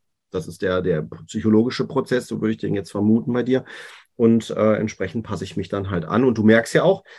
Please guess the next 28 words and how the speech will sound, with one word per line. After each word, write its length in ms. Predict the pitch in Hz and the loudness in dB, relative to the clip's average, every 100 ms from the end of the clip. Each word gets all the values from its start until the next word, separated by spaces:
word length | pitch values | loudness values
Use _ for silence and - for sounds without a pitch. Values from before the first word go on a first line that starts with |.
| _ | _
das 80 | _ | _
ist 160 | 139 - | -8 -2
ja 80 | |
auch 140 | 107 107 | 0 0
etwas, 320 | 110 113 113 | 0 0 -2
was 120 | 101 | -4
die 120 | 104 | -6
Gesellschaft 500 | 95 95 101 - 92 | -4 0 0 0 -8
uns 220 | - 101 107 | -6 -6 -4
ja 100 | 92 | -4
suggeriert. 640 | 95 90 87 101 170 - - - - | -4 -4 0 4 4 4 -10 -20 -4
Ähm, 340 | - 117 117 110 | 2 4 2 0
wenn 200 | 101 110 | 0 2
du 80 | 110 | 2
dich 180 | 98 92 | -2 -4
anpasst, 420 | 90 131 170 175 | -4 0 0 0
dann 120 | 135 | 0
heißt 160 | 120 - | -2 -2
es, 80 | 160 | -2
bravo, 480 | 233 254 165 87 - _ _ | 4 8 8 6 -2 _ _
gut 160 | - 226 | -2 2
gemacht, 360 | 214 135 - | 6 4 2
super. 540 | - 226 226 175 101 - - - | 0 0 4 6 4 -2 -16 0
Ne? 200 | 139 - | 4 6
Also 220 | 127 120 | 4 6
genau 260 | 123 143 156 | 6 6 6
erfüllt, 680 | 131 - 170 175 180 - - _ - | 4 6 6 8 6 0 -14 _ -10
erfüllt. 500 | - 196 101 - | 2 4 4 0